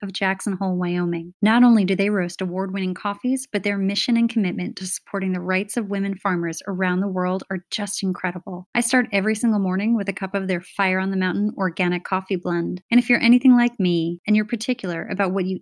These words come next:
eat and drink and how it's sourced, Snake River Roasting Company has a free shipping code for you to give their delicious coffee a taste. Head to their website, snake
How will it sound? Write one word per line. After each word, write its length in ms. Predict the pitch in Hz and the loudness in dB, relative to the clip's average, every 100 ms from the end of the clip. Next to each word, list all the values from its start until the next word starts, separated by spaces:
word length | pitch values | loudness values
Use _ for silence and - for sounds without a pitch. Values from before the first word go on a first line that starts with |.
| - | 0
eat 240 | 240 233 | 0 0
and 160 | 196 180 | 0 0
drink 340 | - 208 214 | 0 0 0
and 100 | 185 | -2
how 180 | 180 202 | -2 -2
it's 200 | 208 - | -2 -6
sourced, 400 | 196 196 208 - - | -4 -4 -6 -10 -8
Snake 380 | - 254 254 | 4 6 6
River 260 | 247 220 226 | 2 0 -2
Roasting 420 | 185 185 185 208 | -2 -4 -4 -6
Company 480 | 185 170 165 170 180 180 | -4 -6 -4 -4 -4 -4
has 140 | 185 | -6
a 40 | |
free 280 | 190 - 220 | -6 -4 -4
shipping 360 | 208 220 214 196 | -2 -4 -4 -6
code 240 | - 180 | -4 -6
for 140 | - 185 | -4 -2
you 320 | 185 196 175 | 0 0 -2
to 160 | - | -4
give 160 | 185 180 | -4 -2
their 100 | 185 | 0
delicious 600 | 185 196 208 208 - 214 | 0 0 0 -2 -2 -2
coffee 340 | - 180 - | -2 -2 0
a 60 | 180 | -4
taste. 480 | - 170 170 - - | -2 -6 -6 -10 -6
Head 140 | - 233 | -4 0
to 80 | 247 | 2
their 160 | 247 | 2
website, 580 | 214 196 185 190 170 180 _ | 0 -2 -2 -2 -2 -4 _
snake 460 | - - 214 214 | -10 -2 0 -2